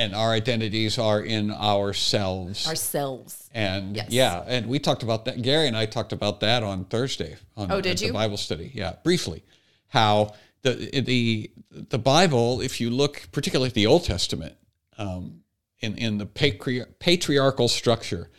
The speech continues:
Speaker 1: where the, the head of the household, the father, had a mother,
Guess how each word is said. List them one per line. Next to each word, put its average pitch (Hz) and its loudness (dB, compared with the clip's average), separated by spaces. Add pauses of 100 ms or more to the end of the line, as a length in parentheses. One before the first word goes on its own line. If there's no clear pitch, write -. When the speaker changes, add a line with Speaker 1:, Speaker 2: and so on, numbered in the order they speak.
(360)
Speaker 1:
where 110 2 (500)
the, 107 -2 (240)
the 101 -10
head 147 4
of 170 2
the 151 2
household, 107 2
the 113 -2
father, 117 2 (440)
had 113 0
a 104 -2 (100)
mother, 123 2